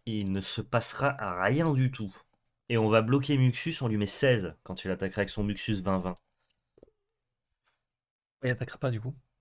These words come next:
Speaker 1: Mec,
Speaker 2: Et il
Speaker 1: en
Speaker 2: nous
Speaker 1: fait,
Speaker 2: tuera
Speaker 1: on
Speaker 2: pas.
Speaker 1: a juste un méga bon win rate contre tous les decks de l'historique.
Speaker 2: C'est designé.
Speaker 1: C'est vraiment
Speaker 2: Pulver l'histo.
Speaker 1: c'est vraiment designé, c'est out of meta, quoi.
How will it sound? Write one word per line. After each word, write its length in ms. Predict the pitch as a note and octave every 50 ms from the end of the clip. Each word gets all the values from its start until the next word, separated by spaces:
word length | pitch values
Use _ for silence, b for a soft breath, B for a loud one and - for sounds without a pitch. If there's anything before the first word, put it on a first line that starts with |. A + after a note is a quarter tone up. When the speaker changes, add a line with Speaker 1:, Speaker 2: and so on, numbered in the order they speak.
| _ _ _ _ _ _ _ _ _ _ -
Speaker 1:
Mec, 100 | E2 G#2
Speaker 2:
Et 40 | A#2
il 60 | G#2+
Speaker 1:
en 40 | G2+
Speaker 2:
nous 40 |
Speaker 1:
fait, 60 | F#2+ -
Speaker 2:
tuera 180 | G#2+ G#2 G2+ G2
Speaker 1:
on 40 |
Speaker 2:
pas. 80 | F#2+ F2+
Speaker 1:
a 20 |
juste 280 | F2 - - - - -
un 80 | E2+ D#2
méga 360 | E2 E2+ F2 F#2+ F#2+ F#2+ G2+ F#2
bon 140 | F#2 F#2+
win 160 | F#2 F2+ F2+ E2+
rate 200 | F2 G2+ G#2 -
contre 180 | - - -
tous 180 | - - - F#2+
les 120 | F#2 F#2
decks 160 | F2 F#2 F2+
de 80 | - -
l'historique. 380 | E2+ E2 - - F2 D#2 E2+ -
Speaker 2:
C'est 100 | B2+ A2
designé. 640 | G#2 G2+ B2+ D3+ C3+ B2+ D3 C#3 C3+ B2+ B2 B2+ C3+ B2+ B B B B B -
Speaker 1:
C'est 120 | - - -
vraiment 160 | - E3+ F#3
Speaker 2:
Pulver 300 | F#3+ D3 B2+ B2 C3+ C3+
l'histo. 340 | - A#2+ A2 - - A#2 A2+ A2+
Speaker 1:
c'est 220 | - - - G#2+
vraiment 280 | F#2 F2+ F#2 G#2 A#2 A#2+
designé, 540 | G#2 A2 B2+ B2+ A2+ A#2+ A#2 A2+ A#2+ C3+
c'est 340 | C3 C3 - F#2+ F#2+ - - - - _ _ _ C3
out 220 | C3 C3+ C#3+ C3 B2
of 160 | A#2 - -
meta, 280 | A#2 A2 G2 - G2 F2+
quoi. 260 | - - F#2 - -